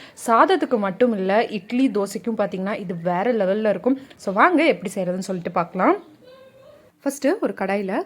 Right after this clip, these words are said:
கொஞ்சமா வெந்தயம் ஆட் பண்ணிக்கலாம். கூடவே அரை ஸ்பூன் சீரகம், அரை ஸ்பூன் மிளகு, கொஞ்சமா கருவேப்பிலை, ஒரு நாலுலேருந்து அஞ்சு, ஆ, நான் பார்த்தீங்கன்னா காஷ்மீரி மிளகா யூஸ் பண்ணியிருக்கேன். நீங்க நல்லா காரமா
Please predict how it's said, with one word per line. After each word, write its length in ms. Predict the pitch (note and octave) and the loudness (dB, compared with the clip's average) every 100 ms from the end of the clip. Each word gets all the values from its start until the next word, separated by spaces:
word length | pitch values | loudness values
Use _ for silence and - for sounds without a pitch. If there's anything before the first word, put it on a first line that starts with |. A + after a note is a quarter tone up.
| - | 0
கொஞ்சமா 520 | C4 D#4 D4 G3+ B3 | 2 2 2 -2 -2
வெந்தயம் 340 | F#3+ F#3 G#3 | -4 -4 -2
ஆட் 160 | G#3 F3+ G3 | -2 -4 -8
பண்ணிக்கலாம். 460 | F#3 D#3+ A3+ F4+ | -10 -4 -4 -4
கூடவே 500 | - A3+ A3 G3+ C#4 | -6 -6 -4 -4 -4
அரை 240 | - F#3 F#3+ | -4 -6 -6
ஸ்பூன் 320 | - B3 A3+ | -6 -6 -6
சீரகம், 400 | G3 F#3 E3+ D#4+ D4 | -6 -6 -4 -4 -4
அரை 180 | F#3+ F3+ | -6 -6
ஸ்பூன் 340 | - G#3 A3 | -8 -8 -6
மிளகு, 340 | F#3 F3 E3+ D#4 - - _ | -4 -6 -4 -4 -6 -20 _
கொஞ்சமா 360 | - D#4 D#4 A3 B3+ | -2 0 0 -2 -4
கருவேப்பிலை, 640 | G3+ F#3+ G3+ F3+ G3 C#4 | -6 -4 -6 -4 -4 -2
ஒரு 160 | A#3+ F#3+ | -4 -6
நாலுலேருந்து 480 | G3+ A3+ C4+ G3+ G#3 | -4 -2 -2 -4 -4
அஞ்சு, 400 | A#3+ G3 G3 D4 G#4 - _ - | -4 -6 -2 -2 -4 -14 _ -6
ஆ, 280 | G3 F#3+ | -2 -2
நான் 180 | G3 A#3 | -2 -2
பார்த்தீங்கன்னா 360 | C4 A3+ A3+ D4 | -2 -2 -4 -4
காஷ்மீரி 460 | A3+ A3+ - C4+ | -4 -4 0 0
மிளகா 260 | A#3 F#3 F#3+ | 0 -2 -4
யூஸ் 240 | G#3+ F#3 - | -4 -6 -8
பண்ணியிருக்கேன். 360 | F3+ E3+ D4 | -8 -6 -2
நீங்க 80 | D4 | -2
நல்லா 300 | A3+ F#3 G#3 G#3+ | -2 -4 -6 -4
காரமா 300 | F#3 F#3+ | -6 -4